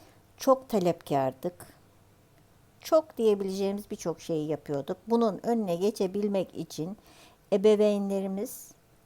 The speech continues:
ve etrafımızdaki yetişkinler ya da bizden büyük olanlar kendi işlerini kolaylaştırmak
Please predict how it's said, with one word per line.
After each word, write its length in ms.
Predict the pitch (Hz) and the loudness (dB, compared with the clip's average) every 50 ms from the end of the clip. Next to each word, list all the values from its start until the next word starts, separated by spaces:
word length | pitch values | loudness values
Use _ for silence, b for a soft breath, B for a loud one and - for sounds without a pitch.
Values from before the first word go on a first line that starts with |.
| _ _ _ _ - | _ _ _ _ -14
ve 280 | 185 175 185 196 196 - - - | -8 -2 0 0 0 0 -4 -4
etrafımızdaki 1000 | - 196 202 - - 208 190 190 185 185 190 190 185 170 175 - 175 170 - 196 | -4 -4 -4 -2 0 0 0 0 0 -2 -4 -4 -4 -4 -2 -2 -4 -4 -2 -4
yetişkinler 880 | 185 190 196 190 - 190 180 - - 160 160 160 160 156 156 165 - - B B B B B B B B | -2 -2 -2 -2 -4 -8 -10 -8 -8 -6 -6 -4 -4 -4 -4 -4 -6 -6 B B B B B B B B
ya 120 | 214 220 | 2 4
da 180 | 233 220 190 185 | 4 4 4 4
bizden 520 | 208 208 185 180 - 220 233 247 254 220 | 0 0 0 2 2 4 4 4 2 0
büyük 340 | 196 180 170 160 151 - - | 0 0 0 0 -2 -2 -2
olanlar 680 | - 180 180 175 156 143 135 131 135 135 135 147 170 - - - _ _ _ _ _ _ _ b b b b b b b b - | 0 2 4 4 2 2 0 -2 -4 -4 -4 -6 -6 -8 -16 -20 _ _ _ _ _ _ _ b b b b b b b b -2
kendi 340 | - 247 226 220 226 233 285 | 2 4 4 4 4 2 0
işlerini 560 | 285 - - 220 - - - 202 190 190 196 | -4 -2 -4 -4 -4 0 0 0 0 0 -2
kolaylaştırmak 920 | - - 208 196 202 196 196 190 190 185 180 - - 196 185 190 196 190 | -2 0 0 2 2 2 2 2 0 -2 -2 -4 -6 -4 -4 -2 -4 -4